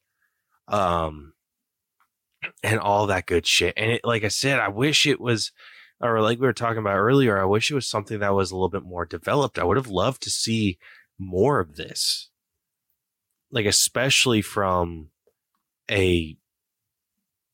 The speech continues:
<sighs> just, like, a longer formatted, uh, place, I guess. I don't know. I, I, I lost my words there, but yeah, so I'm, I'm giving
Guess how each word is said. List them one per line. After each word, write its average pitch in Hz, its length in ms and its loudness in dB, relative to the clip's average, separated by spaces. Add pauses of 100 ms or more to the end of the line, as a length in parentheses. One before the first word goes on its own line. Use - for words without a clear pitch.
<sighs> - 1900 -14
just, 120 200 -4
like, 113 140 0
a 117 80 -2
longer 104 400 2
formatted, 87 920 0 (920)
uh, 87 480 0 (1800)
place, - 420 -4
I 87 100 -4
guess. - 440 -6 (480)
I 101 60 0
don't 92 120 0
know. 92 60 0
I, 101 360 -2
I, 98 180 0
I 87 120 -2
lost 90 320 0
my 90 80 -2
words 85 360 -4
there, - 280 -10 (100)
but 101 240 -2 (480)
yeah, - 200 -2
so - 180 -2
I'm, 98 180 0
I'm 110 160 -2
giving 135 480 0